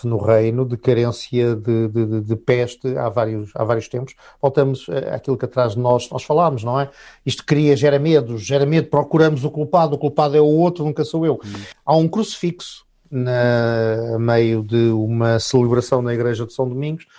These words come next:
Speaker 1: há um crucifixo que começa a resplandecer, hum, começa a brilhar. Eh, e milagre, milagre, milagre, milagre, milagre, eh, e houve alguém,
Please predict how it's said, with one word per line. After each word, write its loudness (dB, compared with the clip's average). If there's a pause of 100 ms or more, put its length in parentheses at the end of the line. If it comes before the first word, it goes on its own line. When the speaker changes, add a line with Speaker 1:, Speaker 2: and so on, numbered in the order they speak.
(140)
Speaker 1:
há 2
um 0
crucifixo -8
que -20
começa 4
a 6
resplandecer, -4 (400)
hum, -12
começa 0
a 2
brilhar. -6 (600)
Eh, -16
e 0
milagre, 4
milagre, 0
milagre, 0
milagre, 0
milagre, 4 (160)
eh, 0
e 6 (100)
houve 4
alguém, 2